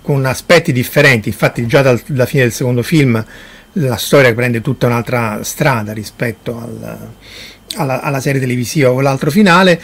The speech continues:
perché ogni finale, incluso il primo di cartone, il secondo che è The End of Evangelion, quelli dei fumetti e così via, sono tutte iterazioni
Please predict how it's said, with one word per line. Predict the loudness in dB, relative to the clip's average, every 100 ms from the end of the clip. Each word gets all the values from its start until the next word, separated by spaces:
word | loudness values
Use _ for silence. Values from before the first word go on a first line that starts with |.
| -6 -6
perché | -2 4
ogni | 6 4
finale, | 4 4 6 6 6
incluso | 4 2 2 2
il | 2
primo | 2 2
di | 4
cartone, | 2 2 4 4 4
il | 2
secondo | -2 2 2 4
che | 2
è | 4
The | 4
End | 4
of | 4
Evangelion, | 4 4 6 6 6 4 0
quelli | 0 2 2
dei | 2 2
fumetti | 2 2 0 0
e |
così | 0 2
via, | 2 2
sono | 4 2
tutte | 2 2 2
iterazioni | 2 0 0 0 2 2